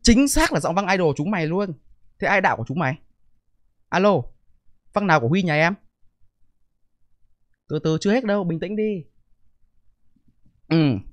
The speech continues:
lệch làm sao được. Sau, sau khi, sau, sau này ấy, khi chửi thuê báng đi rồi, báng pet đi, thì xuất hiện một pet mới là gì? Nhà trong ngõ. Pet này pet quá nổi luôn, đi cùng với gì? Đi cùng với Layla với cả một số tay viết khác. Đấy là hội,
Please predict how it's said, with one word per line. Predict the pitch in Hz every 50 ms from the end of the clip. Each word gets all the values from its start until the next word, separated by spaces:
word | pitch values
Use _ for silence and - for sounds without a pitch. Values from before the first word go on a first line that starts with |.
| - - - - - - - -
lệch | 135 143 151 -
làm | 160 165
sao | - 208 214
được. | 190 175 165 175 - - - - - - - - - - -
Sau, | - - 233 226 -
sau | - - - 262
khi, | 247 262 240
sau, | - - - 269 254 240 -
sau | - - 226 220
này | 208 190 160 175
ấy, | 208 - -
khi | - 220 -
chửi | - 120
thuê | - 185 190
báng | 170 147 143 202
đi | 220 202
rồi, | 170 147 127 113 - - - - - - - _ -
báng | - 127 147 185
pet | 247 247
đi, | 220 208 185
thì | - - _ - - - - _ -
xuất | - - 214
hiện | 233 156
một | 147 135
pet | 208 220
mới | 220 156 147 170 190
là | 156 127
gì? | 127 123 113 104
Nhà | 107 120 123 117
trong | 120 170 160 160
ngõ. | 175 - 196 240 - _ _ _ _ _ - - -
Pet | 220 214
này | 180 120
pet | 117 - 202 -
quá | - 131 143
nổi | 185 170 110 98
luôn, | 123 147 143 147 165
đi | 165 147
cùng | 139 147 127 110
với | 135 151
gì? | 139 120
Đi | 113 135
cùng | - 135 110
với | 117 147
Layla | 151 151 151 151 147 147 147 143 135
với | 143 -
cả | -
một | 101 104 110
số | -
tay | 143 156 156
viết | 185 214 -
khác. | - - 214 _ _ _ _ - - - _ - - - - - - - - - - - - - -
Đấy | - 143 165
là | 165 139
hội, | 156 170 131 113 127